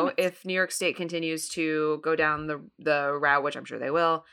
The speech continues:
Speaker 2: of
Speaker 1: Oh, yeah.
Speaker 2: investigating him and prosecuting him for various things that he has done that were illegal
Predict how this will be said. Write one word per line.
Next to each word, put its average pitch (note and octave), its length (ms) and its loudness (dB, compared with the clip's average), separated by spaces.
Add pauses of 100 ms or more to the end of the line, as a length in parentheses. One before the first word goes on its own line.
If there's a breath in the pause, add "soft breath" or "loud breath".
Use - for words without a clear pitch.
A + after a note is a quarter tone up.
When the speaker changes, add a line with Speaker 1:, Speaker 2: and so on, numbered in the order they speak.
(420 soft breath)
Speaker 2:
of D#3 220 6
Speaker 1:
Oh, - 40 -6
yeah. C#3+ 60 2
Speaker 2:
investigating D#3+ 580 4
him D3+ 120 -4
and C3+ 140 -6
prosecuting F3 600 0
him D3+ 160 -6
for C#3+ 520 0
various C3+ 380 0
things C#3 240 -4
that - 140 -6
he C3+ 180 -10
has C#3 180 -8
done B2+ 280 -2
that C3 120 -4
were A#2+ 140 -2
illegal E3+ 580 2